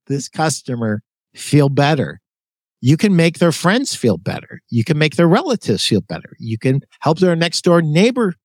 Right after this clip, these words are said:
feel better. And if you believe that, why wouldn't you do it all the time?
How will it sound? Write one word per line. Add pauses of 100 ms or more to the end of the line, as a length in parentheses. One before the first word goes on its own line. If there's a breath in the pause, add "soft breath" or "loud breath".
feel
better. (680)
And
if
you
believe
that, (1120)
why
wouldn't
you
do
it
all
the
time?